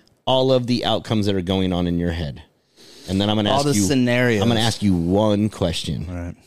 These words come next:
Speaker 1: And it's two letters. Or, and let's go to the other side. <laughs> What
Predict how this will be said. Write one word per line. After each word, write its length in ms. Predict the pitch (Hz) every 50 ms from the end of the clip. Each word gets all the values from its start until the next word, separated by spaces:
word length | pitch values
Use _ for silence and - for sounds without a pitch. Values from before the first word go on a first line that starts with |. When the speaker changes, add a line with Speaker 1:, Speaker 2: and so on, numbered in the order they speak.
| _ -
Speaker 1:
And 120 | 95 98
it's 220 | 98 90 - - - _ _ _ _
two 160 | - - 123 117
letters. 500 | 101 87 85 76 65 55 - - - - - _ _ _ _ -
Or, 380 | 95 95 87 90 95 131 160 - - _ _ _ _ _ _ _ _ _ _ _ _ _ _ _ -
and 100 | 104 98 95
let's 160 | 95 95 -
go 160 | - 104 95
to 60 | 95
the 140 | 92 90 92
other 140 | 87 90 90
side. 340 | - - 69 58 - - - _ _ _ _ _ _ -
<laughs> 340 | 110 107 - 120 113 - -
What 380 | 104 95 101 127 165 190 -